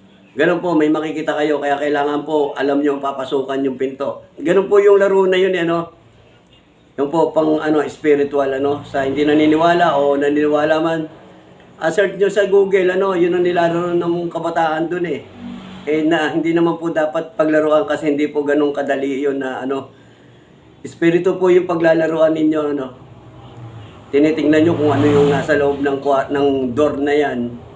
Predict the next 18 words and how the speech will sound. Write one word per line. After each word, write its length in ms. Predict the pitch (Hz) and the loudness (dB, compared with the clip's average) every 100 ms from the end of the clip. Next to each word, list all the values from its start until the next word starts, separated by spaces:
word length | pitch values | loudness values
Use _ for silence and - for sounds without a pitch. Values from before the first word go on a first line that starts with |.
| - - - - - - | -20 -20 -18 -18 -18 -10
Ngayon, 240 | 135 151 143 | -2 0 0
pag 140 | 139 | -2
nagkamali 720 | 143 123 147 143 143 147 143 | -4 -2 0 0 0 -2 -2
kayo, 320 | 147 151 143 135 | 0 0 0 0
yun, 320 | 165 151 123 - - - | 0 0 -2 -6 -8 -4
nagiging 400 | 180 196 190 202 | 0 2 2 2
daanan 400 | 196 180 180 180 | 2 2 2 2
niya 160 | 180 175 | 2 2
ng 160 | 175 | 0
mga 160 | 175 170 - | -2 -2 -6
espiritu, 560 | - 165 160 165 170 | -6 -4 -4 -4 -2
ano, 240 | 165 175 170 - - - - - | 0 0 -4 -12 -14 -12 -12 -2
pati 240 | 143 143 151 | 0 0 2
mga 240 | 151 147 | 0 0
engkanto, 640 | 151 131 143 147 151 143 127 123 127 | -2 -2 -2 -2 -4 -4 -6 -8 -2
nagiging 400 | 151 165 160 156 | -2 0 -2 0
daanan 640 | 156 139 147 147 147 147 | 0 0 -2 -2 -2 -2
yan, 160 | 139 | -2